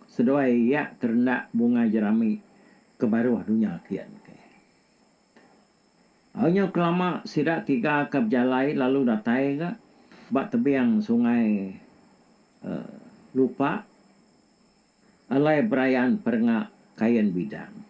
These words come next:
Angkat ngejang kenyak sidak lu berjalai baru, mangai dai ular rangki, ngasuh isi berbalik ngelidan kangkang.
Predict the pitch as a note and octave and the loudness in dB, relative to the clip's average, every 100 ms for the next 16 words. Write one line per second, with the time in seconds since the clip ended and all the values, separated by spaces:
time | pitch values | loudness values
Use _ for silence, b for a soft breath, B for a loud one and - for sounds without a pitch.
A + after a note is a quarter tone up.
0 | _ _ _ _ _ _ _ _ _ _ | _ _ _ _ _ _ _ _ _ _
1 | _ _ _ - C3 - G3 - E3 C#3+ | _ _ _ -2 0 0 0 0 -2 0
2 | F3 E3+ D3 C#3+ E3+ E3+ - C#3 D3+ C3+ | 0 0 -2 -2 -2 -4 -2 -2 0 0
3 | C#3+ B2 B2 C3 C#3 A2+ A2+ B2 C#3+ F3+ | 0 2 0 2 0 0 0 0 -2 -4
4 | A#3 - _ _ b b b - B2 D3+ | -6 -10 _ _ b b b -2 0 2
5 | D#3+ D#3+ C#3+ C3+ C#3+ C#3+ C3+ - C3 C#3 | 2 0 0 0 2 0 -2 -2 0 0
6 | C3+ C3 B2 A#2 B2+ D#3+ - _ _ _ | 0 0 0 0 0 -4 -6 _ _ _
7 | _ _ _ _ _ - A#2 B2+ D3 A#2+ | _ _ _ _ _ -2 -2 0 0 -2
8 | - A2+ - B2+ A2 B2+ A2 A#2 A#2+ A#2 | -2 -4 0 -2 -2 -2 0 2 2 2
9 | G#2+ - _ b b b A#2+ A#2+ A2 A2+ | 0 -6 _ b b b 0 2 2 0
10 | G#2+ F2+ G2 E2+ - - | 0 -2 -6 -6 -10 -14